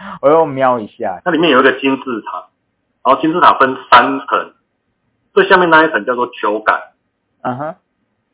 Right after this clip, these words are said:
Speaker 2: 中间的那一层叫做打进台区，就是把球打进桌子里。
Speaker 1: 嗯哼。
Speaker 2: 最上面那一层叫做打出计划中的球，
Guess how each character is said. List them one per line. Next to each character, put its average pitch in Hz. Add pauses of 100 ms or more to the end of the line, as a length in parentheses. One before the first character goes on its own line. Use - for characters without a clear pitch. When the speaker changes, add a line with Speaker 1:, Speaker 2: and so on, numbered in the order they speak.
(140)
Speaker 2:
中 185
间 175
的 147
那 135
一 -
层 -
叫 123
做 117
打 92
进 113
台 90
区， 92
就 127
是 139
把 92
球 95
打 87
进 107
桌 98
子 90
里。 80
Speaker 1:
嗯 123
哼。 139 (500)
Speaker 2:
最 165
上 160
面 147
那 135
一 139
层 104
叫 113
做 101
打 -
出 131
计 123
划 110
中 98
的 90
球， -